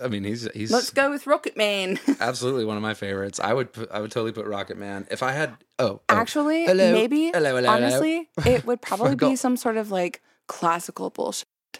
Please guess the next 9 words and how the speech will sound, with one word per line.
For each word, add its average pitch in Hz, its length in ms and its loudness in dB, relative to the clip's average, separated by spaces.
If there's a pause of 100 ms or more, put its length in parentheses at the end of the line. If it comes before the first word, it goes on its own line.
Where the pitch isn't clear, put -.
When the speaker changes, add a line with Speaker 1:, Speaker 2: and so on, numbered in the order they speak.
(300)
Speaker 2:
Not 247 180 4
that 339 120 -8
classical 285 360 -2
music 277 320 0
is 320 140 -4
bullshit, - 580 -10 (800)
but, 190 460 0 (880)
um, 190 420 2
Speaker 1:
Wow. 107 840 2